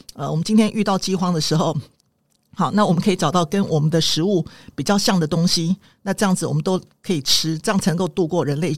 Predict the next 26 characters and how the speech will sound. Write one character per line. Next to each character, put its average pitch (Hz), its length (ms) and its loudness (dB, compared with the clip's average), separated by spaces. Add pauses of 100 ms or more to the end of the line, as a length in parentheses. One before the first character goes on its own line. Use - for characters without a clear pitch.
历 175 140 -2
史 - 160 -4
上 - 220 -4
很 151 120 -2
多 160 180 -4
残 143 200 -2
酷 165 200 -2
的 131 80 -6
饥 139 240 -4
馑。 - 120 -8 (540)
所 277 160 -2
以 - 140 -2
我 170 80 0
们 165 100 0
人 165 120 2
的 170 100 2
大 190 200 0
脑 156 320 -2
其 - 160 -4
实 165 240 -2 (380)
更 214 180 0
有 147 160 -2
利 175 160 0
于 156 140 0
生 147 240 0
存， - 180 -2